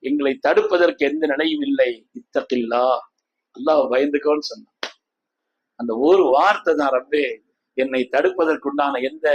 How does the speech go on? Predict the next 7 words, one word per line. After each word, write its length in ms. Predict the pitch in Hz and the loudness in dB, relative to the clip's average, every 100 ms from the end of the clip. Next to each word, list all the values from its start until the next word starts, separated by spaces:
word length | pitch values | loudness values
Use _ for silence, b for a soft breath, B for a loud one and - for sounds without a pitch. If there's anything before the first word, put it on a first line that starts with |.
| 131 | 2
வேறு 220 | 131 135 127 | 2 -2 -2
காரணங்கள் 600 | - 160 196 170 151 135 | 0 2 2 0 -2 -4
இல்லை, 220 | 131 127 123 _ _ - | -4 -2 -4 _ _ -6
உன்னை 240 | 135 135 135 | -4 -2 -2
பயந்து 380 | 131 170 202 165 | 0 0 0 0
நான் 200 | 156 143 | 0 0
ஒதுங்கியது 520 | 139 156 151 147 143 | 0 -2 -2 -2 0